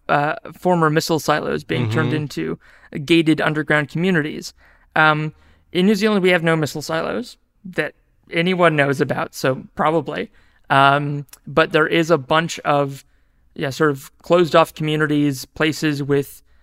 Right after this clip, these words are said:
Speaker 1: uh, you know, streams, running water, uh, b-, private solar farms being built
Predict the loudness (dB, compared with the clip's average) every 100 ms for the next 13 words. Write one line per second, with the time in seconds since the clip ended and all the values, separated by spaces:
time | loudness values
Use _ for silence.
0 | _ _ _ _ _ 0 2 0 -8 -12
1 | -4 0 0 0 0 2 2 2 2 2
2 | 4 4 4 0 -6 _ -2 0 0 -4
3 | -6 -16 -14 -10 -6 2 2 2 0 0
4 | 0 2 0 -2 -4 -4 -4 -2 -4 -4
5 | -10